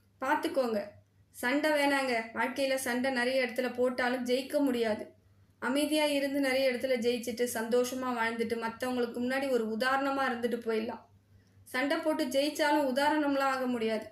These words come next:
நமக்கு வேணா ஒரு திருப்தி இருக்கலாம், அவ்வளவுதான். அதனால இப்ப வரக்கூடிய காலகட்டத்துல கேது பகவான் சில இடங்களில் உங்களுக்கு தேவையில்லாத பிரச்சனைகளை கொடுக்கறதுக்கும் தேவையில்லாத எதிரிகளை உருவாக்குறதுக்கும் வாய்ப்புகள் இருக்கு.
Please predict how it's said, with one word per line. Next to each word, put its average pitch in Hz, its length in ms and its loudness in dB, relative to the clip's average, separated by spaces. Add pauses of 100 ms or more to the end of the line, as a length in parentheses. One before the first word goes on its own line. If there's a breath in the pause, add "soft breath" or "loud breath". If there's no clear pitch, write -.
நமக்கு 240 360 -4
வேணா 269 240 2
ஒரு 269 180 2
திருப்தி 247 340 -4
இருக்கலாம், 220 400 -4 (500 soft breath)
அவ்வளவுதான். 269 460 2
அதனால 254 340 2
இப்ப 285 220 -2
வரக்கூடிய 285 560 2
காலகட்டத்துல 262 760 0
கேது 262 300 2
பகவான் 247 420 0
சில 247 280 0
இடங்களில் 262 580 0
உங்களுக்கு 233 440 0 (600 loud breath)
தேவையில்லாத 277 1080 4
பிரச்சனைகளை 269 640 0
கொடுக்கறதுக்கும் 240 720 -4
தேவையில்லாத 262 680 0 (100)
எதிரிகளை 247 520 2
உருவாக்குறதுக்கும் 247 840 -2
வாய்ப்புகள் 226 420 -2
இருக்கு. 214 260 -4